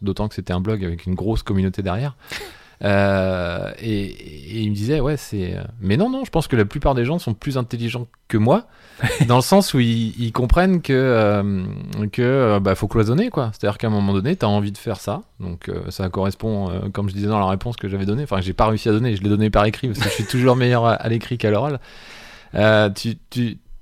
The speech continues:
Speaker 1: t-, ça correspond à une, à une attente, à un moment, et, et, et voilà. Et on a eu envie de faire Sticky Pants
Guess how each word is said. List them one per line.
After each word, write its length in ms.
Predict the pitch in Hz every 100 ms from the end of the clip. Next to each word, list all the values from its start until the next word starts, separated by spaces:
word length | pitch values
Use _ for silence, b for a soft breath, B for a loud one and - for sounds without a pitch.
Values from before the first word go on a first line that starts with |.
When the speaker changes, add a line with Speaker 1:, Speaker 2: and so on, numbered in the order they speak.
| - _
Speaker 1:
t-, 80 | - -
ça 140 | 143
correspond 500 | - 147 143 165 147
à 100 | 120
une, 200 | 123 120
à 280 | - 113 113
une 120 | 113 117
attente, 340 | 113 123 120
à 40 | 110
un 100 | 110
moment, 540 | 110 110 107 113 101
et, 80 | 95
et, 500 | 95 - 98 90 95
et 40 | 101
voilà. 380 | 113 147 143
Et 180 | 110 185 -
on 140 | 104
a 60 | 104
eu 140 | 110
envie 260 | 110 104 117
de 60 |
faire 160 | - 98
Sticky 380 | - - 98 98
Pants 200 | 127